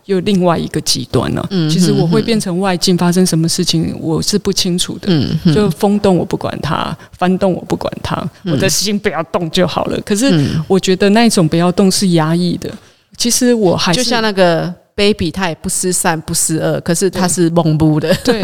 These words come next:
Speaker 1: 就是其实那时候我是不清楚的，
Speaker 2: 嗯。
Speaker 1: 我就是有点鸵鸟心态，
Speaker 2: 嗯。
Speaker 1: 我不要知道，
Speaker 2: 嗯，嗯，嗯。
Speaker 1: 没看到没事，
Speaker 2: 嗯，嗯。
Speaker 1: 看到就生气。
Speaker 2: 嗯。
Speaker 1: 那其实这样子，我们的心还是受到外境的波动的，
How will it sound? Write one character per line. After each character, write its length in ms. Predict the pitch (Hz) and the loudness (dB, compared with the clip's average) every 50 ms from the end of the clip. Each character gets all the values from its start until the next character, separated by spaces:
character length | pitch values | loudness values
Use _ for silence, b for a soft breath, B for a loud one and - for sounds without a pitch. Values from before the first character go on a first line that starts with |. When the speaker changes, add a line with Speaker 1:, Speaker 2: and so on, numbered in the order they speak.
| 196 175 - | -2 -2 -2
Speaker 1:
就 120 | 196 269 | -2 -2
是 240 | 269 - 302 277 254 220 | 0 0 0 -2 -2 -2
其 160 | - - 220 | -2 -2 -2
实 140 | 202 - 226 | -2 -2 0
那 120 | 233 240 | 0 0
时 140 | 233 247 233 | 0 0 2
候 80 | 214 214 | 2 2
我 100 | 202 165 | 2 2
是 140 | 160 226 214 | 0 -2 -4
不 120 | - 220 214 | -2 -2 0
清 280 | 202 185 170 165 156 | 2 2 2 2 0
楚 220 | 151 156 - 160 156 | 0 -2 -4 -4 -4
的， 80 | 165 | -2
Speaker 2:
嗯。 80 | 160 165 | -2 -2
Speaker 1:
我 100 | 165 175 | -2 -2
就 140 | 170 220 226 | -2 -2 -4
是 220 | 214 196 180 170 | -2 0 2 2
有 120 | 165 156 151 | 2 2 2
点 220 | 151 190 170 160 | 0 -2 -4 -4
鸵 240 | - - 175 160 170 | -4 -2 0 2 2
鸟 200 | 180 170 156 - | 2 2 0 0
心 260 | - - - 160 165 | -2 0 0 0 -2
态， 260 | 165 - 196 180 - - b b b | -2 -2 -4 -4 -4 -6 b b b
Speaker 2:
嗯。 120 | - 180 165 | -2 0 2
Speaker 1:
我 60 | 160 | 2
不 40 | 202 | 2
要 140 | 202 220 | 4 4
知 240 | 180 165 156 160 170 | 2 2 2 0 0
道， 240 | 180 180 160 156 170 | 0 2 2 0 0
Speaker 2:
嗯， 0 | |
嗯， 20 | |
嗯。 20 | 170 | 0
Speaker 1:
没 140 | 170 175 175 | 0 0 0
看 220 | - 208 208 190 | 0 0 0 0
到 160 | 185 196 190 | 2 2 2
没 240 | 175 160 151 - 147 | 2 0 -2 -2 -2
事， 240 | - - - - 170 | -2 -2 -2 -2 -4
Speaker 2:
嗯， 40 | - | -8
嗯。 40 | b b b b _ | b b b b _
Speaker 1:
看 180 | 190 170 147 | 0 0 2
到 160 | 147 190 185 165 | 2 4 2 2
就 140 | 147 175 | 2 2
生 260 | 160 - - 165 165 165 | 0 0 0 -2 -4 -2
气。 220 | - - - 175 | -4 -4 -4 -4
Speaker 2:
嗯。 60 | - - _ _ _ _ | -8 -10 _ _ _ _
Speaker 1:
那 80 | 190 180 | -2 0
其 120 | 160 151 - | 2 2 2
实 300 | 135 - 175 170 165 - | 0 0 -2 -2 -4 -4
这 140 | - - 233 | -2 0 0
样 180 | 220 214 208 190 | 2 2 2 2
子， 220 | - 180 160 - | 2 2 2 2
我 140 | - - 165 | 2 2 2
们 120 | 175 170 165 | 2 2 2
的 100 | 175 165 | 0 0
心 300 | - - - 185 190 190 | 0 0 0 0 0 0
还 100 | 180 151 | 0 -2
是 160 | - - 185 | 0 0 0
受 240 | 170 143 - 180 160 | 2 2 2 2 0
到 160 | - 170 160 | 0 -2 -2
外 180 | 160 170 170 165 165 | 0 0 0 0 0
境 240 | - - 170 160 | 0 0 0 2
的 80 | - 156 | 0 -2
波 240 | - - 147 143 131 | -2 0 0 0 0
动 200 | - - - - - | 2 0 0 0 -2
的， 120 | - - | -4 -6